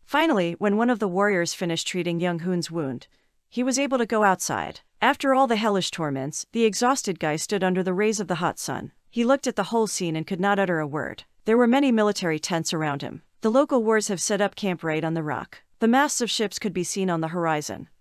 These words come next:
The guy stood there and couldn't believe that all this was happening for real. The next thing the guy did was he tried to just at least wash up. Approaching the basin of water, he felt hellish pain.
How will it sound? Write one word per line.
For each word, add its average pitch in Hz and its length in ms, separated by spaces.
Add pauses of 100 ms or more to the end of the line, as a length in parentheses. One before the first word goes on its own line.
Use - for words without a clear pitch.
The 196 80
guy 269 200
stood 277 260
there 202 200
and 185 120
couldn't 220 240
believe 185 320
that 170 140
all 202 120
this 202 200
was 180 140
happening 175 440
for 175 160
real. 151 400 (160)
The 208 80
next 294 240
thing 247 220
the 208 80
guy 196 200
did 175 160
was 165 140
he 185 120
tried 214 260
to 202 80
just - 240
at 175 100
least 180 240
wash 160 260
up. - 240 (220)
Approaching 285 460
the 208 80
basin 214 340
of 160 140
water, 160 420
he 214 140
felt 190 240
hellish 196 340
pain. 147 380